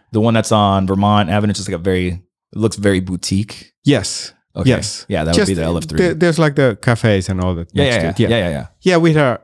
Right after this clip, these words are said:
Speaker 2: our film is called Someone Somewhere.
Speaker 1: Someone Somewhere?
Speaker 2: Yeah, so we found that location, the price was good, and we had our premiere there.
Speaker 1: Nice.
Speaker 2: Then we
Speaker 1: Great.
Speaker 2: went to the Thai place, Thai place next to it.
Speaker 1: Oh, okay.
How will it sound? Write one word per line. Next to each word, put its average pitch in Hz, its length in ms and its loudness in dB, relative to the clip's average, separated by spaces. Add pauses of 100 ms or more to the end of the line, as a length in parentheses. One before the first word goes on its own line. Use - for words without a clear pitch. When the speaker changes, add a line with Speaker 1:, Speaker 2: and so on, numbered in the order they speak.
Speaker 2:
our 131 160 4
film 139 240 2
is 123 80 0
called 117 300 -2
Someone 123 500 2
Somewhere. 92 600 0
Speaker 1:
Someone 110 340 -2
Somewhere? 113 480 0
Speaker 2:
Yeah, 135 200 4
so 107 120 0
we 104 160 2
found 120 320 2
that 117 140 -2
location, 120 480 2
the 113 60 0
price 113 300 2
was 107 140 -2
good, 110 220 2
and 104 100 2
we 104 80 2
had 101 160 0
our 95 300 -4 (160)
premiere 127 480 0
there. 90 120 -6
Speaker 1:
Nice. 120 540 -2
Speaker 2:
Then 131 160 2
we 127 60 4
Speaker 1:
Great. 123 100 2
Speaker 2:
went 113 180 0
to 120 60 0
the 110 120 2
Thai 117 260 2
place, 90 600 -4
Thai 117 200 0
place 87 460 -4
next 104 280 -2
to 87 100 -2
it. 82 140 -10 (220)
Speaker 1:
Oh, 98 200 2
okay. 80 320 -2